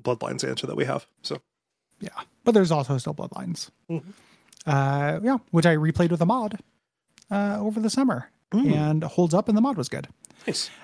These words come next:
Speaker 2: Um, and I talked about that on a, uh, Duck Feed Presents.
Speaker 1: Never stream that game because the person who composed the music, uh, will give you an actual, like, honest to God copyright strike for it.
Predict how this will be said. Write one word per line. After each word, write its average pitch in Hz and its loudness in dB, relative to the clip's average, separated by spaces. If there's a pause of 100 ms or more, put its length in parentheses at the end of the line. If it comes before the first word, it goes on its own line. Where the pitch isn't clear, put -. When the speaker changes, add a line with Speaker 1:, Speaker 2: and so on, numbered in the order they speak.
(100)
Speaker 2:
Um, 135 2
and 147 0
I 139 2
talked 143 0
about 160 4
that 165 4
on 160 2
a, 143 0
uh, 147 0
Duck 151 -2
Feed 170 0
Presents. 208 -2 (500)
Speaker 1:
Never 156 4
stream 139 4
that 98 0
game 95 0
because 107 0
the 101 -4
person 110 2
who 113 2
composed 110 0
the 104 -2
music, 131 -2 (140)
uh, 117 2
will 110 2
give 110 0
you 120 4
an 117 2
actual, 127 4
like, 117 0
honest 123 2
to 139 2
God 127 2
copyright 104 0
strike - -2
for - -6
it. - -10